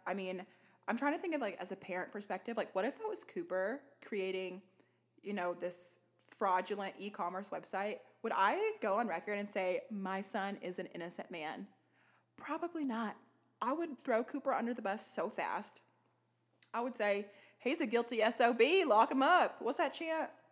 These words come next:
Trump was saying? "Lock her up." Lock him up. Guilty. Okay?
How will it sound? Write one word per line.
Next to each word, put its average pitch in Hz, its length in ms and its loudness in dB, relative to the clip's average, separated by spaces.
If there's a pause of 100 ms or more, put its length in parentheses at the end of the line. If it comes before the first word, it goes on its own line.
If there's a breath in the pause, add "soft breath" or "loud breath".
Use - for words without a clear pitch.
(120)
Trump 320 240 -6
was 311 120 -8
saying? 302 200 -2
"Lock 254 240 0
her 262 100 -2
up." 302 320 -6
Lock 175 280 4
him 247 120 2
up. 277 540 2 (840)
Guilty. 269 840 6 (240)
Okay? 214 360 0